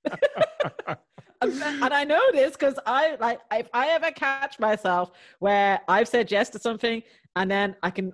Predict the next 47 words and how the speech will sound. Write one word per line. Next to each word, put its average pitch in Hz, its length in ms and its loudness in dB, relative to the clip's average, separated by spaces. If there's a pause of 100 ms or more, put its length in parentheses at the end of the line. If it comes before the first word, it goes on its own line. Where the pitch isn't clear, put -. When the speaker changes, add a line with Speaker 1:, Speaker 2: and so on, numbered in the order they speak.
Speaker 2:
almost 196 280 -2
hear 196 160 -2
myself 196 420 -2
in 175 60 -4
the 165 60 -4
back 170 260 -2
of 160 60 -12
my 160 100 -8
mind 175 300 -4
going, 175 280 -4 (840)
"Oh 156 360 -12
God, 143 360 -14
I 143 80 -8
don't, 160 160 -12
can't 175 160 -10
believe 170 160 -4
I've 127 60 -16
gotta 143 180 -6
do 160 220 -6
this. 156 260 -8
Oh, 143 140 -8
but 151 100 -8
if 147 100 -12
I 143 40 -10
turn 175 200 -8
around 165 200 -4
and 143 80 -10
say 160 100 -8
that 147 140 -6
I 127 60 -6
don't 139 200 -10
wanna 160 160 -6
do 170 140 -6
this, 156 140 -8
then 131 120 -14
people 170 260 -4
are 156 40 -6
gonna 143 180 -8
think 151 200 -10
that," 147 160 -8 (340)
that 262 240 2
kind 381 240 0
of 247 80 0
chatter 254 500 -2 (320)
in 196 160 0
your 165 180 0
head 185 420 0